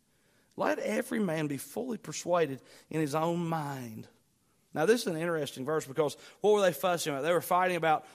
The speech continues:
the kosher diet, and they were also fighting about Sabbath worship. When's the Sabbath day?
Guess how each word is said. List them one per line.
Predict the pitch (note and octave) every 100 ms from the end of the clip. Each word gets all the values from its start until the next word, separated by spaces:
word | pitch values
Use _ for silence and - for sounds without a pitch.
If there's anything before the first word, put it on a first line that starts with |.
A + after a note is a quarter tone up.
| _
the | D3
kosher | - F3 F#3+ G#3
diet, | F3+ D3+ C#3+ D3+
and | -
they | D3
were | D#3
also | G#3+ -
fighting | F3+ E3 D#3+ D3+
about | D3 D3 - _ _ _ _ _ _ _ _ _
Sabbath | - - F3 D#3+ D3
worship. | - C#3+ A#2+ - -
When's | F3+ B3+
the | G#3+
Sabbath | - C#3+ C3+ -
day? | - A#2 D3